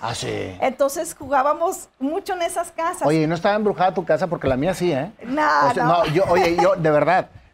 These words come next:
Speaker 1: no es mentira.
Speaker 2: Sí,
Speaker 1: No
Speaker 2: se
Speaker 1: te imaginas
Speaker 2: escuchaban
Speaker 1: la
Speaker 2: ruidos.
Speaker 1: cantidad de cosas que se escuchaban.
Speaker 2: Sí,
Speaker 1: No,
Speaker 2: sí se
Speaker 1: no, no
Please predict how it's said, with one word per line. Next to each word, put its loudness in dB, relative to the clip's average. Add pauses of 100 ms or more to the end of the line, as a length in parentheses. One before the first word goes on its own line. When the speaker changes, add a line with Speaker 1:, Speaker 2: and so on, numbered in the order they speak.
Speaker 1:
no 2
es 0
mentira. -2 (360)
Speaker 2:
Sí, -6
Speaker 1:
No 2
Speaker 2:
se 0
Speaker 1:
te 4
imaginas -2
Speaker 2:
escuchaban 2
Speaker 1:
la 2
Speaker 2:
ruidos. -6
Speaker 1:
cantidad 0
de -2
cosas -12
que -12
se -14
escuchaban. -6
Speaker 2:
Sí, -14
Speaker 1:
No, 0
Speaker 2:
sí 0
se -6
Speaker 1:
no, -2
no 0